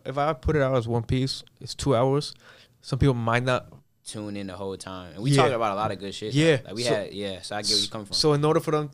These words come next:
Speaker 1: I feel like more people, will, and I want people to see as most as they can.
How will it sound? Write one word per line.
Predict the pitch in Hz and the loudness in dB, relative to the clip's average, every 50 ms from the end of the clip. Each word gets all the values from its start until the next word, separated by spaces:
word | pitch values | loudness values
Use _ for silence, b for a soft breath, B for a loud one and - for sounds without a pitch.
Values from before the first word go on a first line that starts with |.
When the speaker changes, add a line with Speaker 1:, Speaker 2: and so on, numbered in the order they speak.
| - - | -12 -10
Speaker 1:
I | - 135 | -10 -8
feel | - 160 | -4 -4
like | 156 143 - - _ _ _ _ | -4 -4 -4 -6 _ _ _ _
more | 135 131 139 139 | -12 -6 -6 -6
people, | 139 139 135 143 147 135 120 117 - | -6 -6 -6 -4 -2 -2 -2 -4 -6
will, | - 120 - _ - | -10 -14 -12 _ 0
and | 135 151 | 2 2
I | |
want | 165 160 156 160 143 151 | 4 4 4 4 2 2
people | 165 151 143 151 156 | 0 0 0 0 0
to | 151 156 139 135 - _ _ _ _ _ _ | 2 0 0 -2 -8 _ _ _ _ _ _
see | - - - - 151 160 160 | -14 -10 -4 -2 0 2 2
as | 151 135 139 | 0 0 -2
most | 147 147 147 151 - - - _ _ _ _ _ | -4 -4 -4 -4 -6 -10 -16 _ _ _ _ _
as | - 131 139 139 127 - - _ _ _ _ _ _ - | -6 -4 -4 -4 -6 -8 -16 _ _ _ _ _ _ -10
they | 139 135 | -10 -8
can. | 139 - 151 151 160 170 | -6 -4 -4 -4 -4 -6